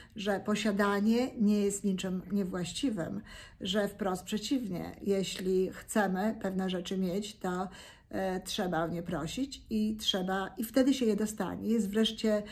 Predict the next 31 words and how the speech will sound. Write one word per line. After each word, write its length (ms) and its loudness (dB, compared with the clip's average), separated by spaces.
powiedziane, 640 4
no, 220 0
słynne 680 4
słowa: 420 -2
„Proście, 680 0
a 80 0
będzie 300 0
wam 200 0
dane, 340 0
pukajcie, 880 -2
a 80 0
zostanie 440 2
wam 180 2
otworzone”. 560 2
Więc 240 2
to 120 6
jest, 240 4
to 140 6
są 240 0
właśnie 340 2
wszystko 360 -4
wskazówki 600 -2
do 120 0
tego, 400 -2
żeby 500 4
żyć 300 2
w 80 -14
poczuciu, 680 0
y, 40 -6
obfitości, 1120 2
tym 420 -2